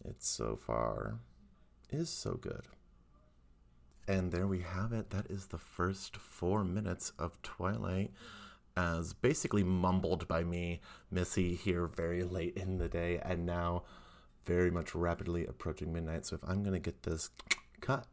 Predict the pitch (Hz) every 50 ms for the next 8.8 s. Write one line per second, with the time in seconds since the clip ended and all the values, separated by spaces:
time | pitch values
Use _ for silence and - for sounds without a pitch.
0 | - - 95 107 104 87 85 82 82 85 - - - - 90 82 82 80 80 -
1 | - 104 127 185 190 - - - 73 76 95 120 - - - - - - - -
2 | - - - 90 85 82 - 65 82 85 85 87 85 85 82 80 - 95 101 117
3 | 120 - 87 85 85 - - - 110 139 135 104 85 - - 82 87 85 87 90
4 | - - - - 110 107 95 85 82 80 - - - 110 107 113 117 - - -
5 | 175 165 160 160 135 - 139 131 131 127 123 - 131 127 - 123 123 117 120 117
6 | - 113 107 113 110 110 113 - - - - - - - - - - - 113 117
7 | 120 117 117 110 101 - 107 104 - 98 98 95 - - 92 95 104 110 104 92
8 | - 80 82 85 85 78 - 104 - - - - 98 117 139